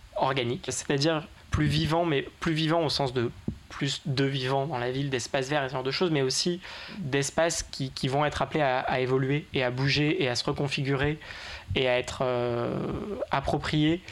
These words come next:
Et, euh, quand tout à l'heure on parlait, euh, de, euh, euh, de, de discussion et de compromis sur qu'est-ce, quel est le niveau de risque acceptable,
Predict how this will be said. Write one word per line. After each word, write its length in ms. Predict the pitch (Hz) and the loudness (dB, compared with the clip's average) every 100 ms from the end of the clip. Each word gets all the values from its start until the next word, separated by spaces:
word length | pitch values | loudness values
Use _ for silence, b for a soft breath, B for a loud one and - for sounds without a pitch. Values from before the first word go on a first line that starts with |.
| B | B
Et, 240 | - 147 147 | 0 2 4
euh, 120 | 120 | 2
quand 180 | - 120 | 0 -4
tout 140 | - - | -4 0
à 60 | |
l'heure 160 | 135 147 | 2 2
on 100 | 123 | 2
parlait, 640 | 123 123 131 139 147 - - | 0 2 2 4 2 0 0
euh, 220 | 117 120 | 0 0
de, 200 | 123 123 | 0 2
euh, 400 | 127 131 120 113 B B B B - | 4 4 2 0 B B B B -4
euh, 80 | 135 | -2
de, 260 | 151 127 139 | 0 0 0
de 160 | 143 127 | -2 -2
discussion 840 | 127 135 156 143 - 147 147 151 | 0 0 0 2 2 4 2 2
et 100 | 147 | 2
de 100 | 127 | 0
compromis 540 | 123 147 - 151 151 156 | 0 0 2 4 4 4
sur 220 | - 127 | 0 0
qu'est-ce, 200 | 135 - - | -2 -4 -2
quel 160 | 143 | 0
est 40 | 151 | 2
le 60 | |
niveau 200 | 151 135 135 | 2 2 2
de 40 | |
risque 180 | 135 - | 0 -2
acceptable, 560 | 135 131 - 156 156 | -4 -2 0 0 0